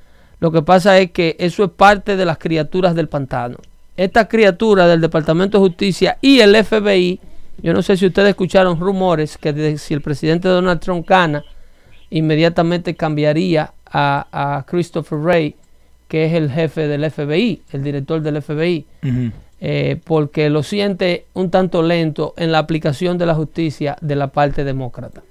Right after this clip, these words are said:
Speaker 2: Obvio.
Speaker 1: Eh,
Speaker 2: <laughs>
Speaker 1: eh, eso, o sea, no
Speaker 2: Dale.
Speaker 1: es que la pregunta no tiene sentido del todo,
Speaker 2: Sí, sí.
Speaker 1: pero,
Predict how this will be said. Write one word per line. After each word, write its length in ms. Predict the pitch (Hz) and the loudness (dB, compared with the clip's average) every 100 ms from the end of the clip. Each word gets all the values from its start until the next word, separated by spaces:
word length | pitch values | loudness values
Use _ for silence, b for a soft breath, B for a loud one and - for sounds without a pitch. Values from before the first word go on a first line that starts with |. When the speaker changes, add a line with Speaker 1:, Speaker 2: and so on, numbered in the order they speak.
| - - - | -20 -20 0
Speaker 2:
Obvio. 580 | 143 160 123 104 92 - B B | 6 6 6 4 2 -2 B B
Speaker 1:
Eh, 160 | 147 - | -8 -2
Speaker 2:
<laughs> 140 | - - - - 214 | 4 6 6 4 6
Speaker 1:
eh, 680 | 185 180 151 151 147 165 | 6 6 2 -4 -4 -4
eso, 500 | 180 - 196 180 165 - - | -4 -2 0 0 -4 -10 -16
o 100 | - | -8
sea, 140 | 165 196 | -2 2
no 80 | 185 | 4
Speaker 2:
Dale. 140 | 127 | 4
Speaker 1:
es 20 | |
que 80 | 220 | 6
la 120 | 220 | 4
pregunta 380 | 202 202 226 208 | 4 0 0 0
no 140 | 202 | 0
tiene 180 | 190 214 | 0 -2
sentido 460 | 190 196 170 214 208 | -2 -4 -2 -2 0
del 160 | 202 | 0
todo, 400 | 175 214 196 175 - | 0 2 2 -2 0
Speaker 2:
Sí, 120 | 156 | 4
sí. 40 | |
Speaker 1:
pero, 400 | 147 196 180 175 | 6 6 4 -4